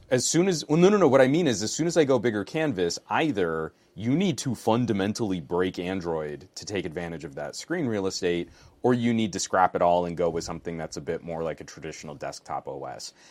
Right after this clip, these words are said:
And so th-, for that reason, I feel like the Galaxy tabs have always been, like, they've always made more sense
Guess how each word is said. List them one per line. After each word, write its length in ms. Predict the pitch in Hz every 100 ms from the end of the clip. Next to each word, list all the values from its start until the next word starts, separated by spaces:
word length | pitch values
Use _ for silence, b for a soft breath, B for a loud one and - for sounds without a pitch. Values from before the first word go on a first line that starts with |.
| b
And 100 | -
so 100 | 101
th-, 140 | 82 -
for 100 | 107
that 200 | 120 110
reason, 340 | 110 117 104
I 100 | 98
feel 180 | 92 98
like 160 | 90 82
the 60 |
Galaxy 440 | 80 80 82 82 87
tabs 440 | - 78 78 76
have 180 | - 80
always 460 | - 92 90 87 80
been, 580 | - 80 78 76 73 73 _ _ _ _
like, 100 | 110
they've 160 | 131 120
always 240 | 139 135
made 180 | 123 113
more 200 | 107 92
sense 540 | - 82 71 - -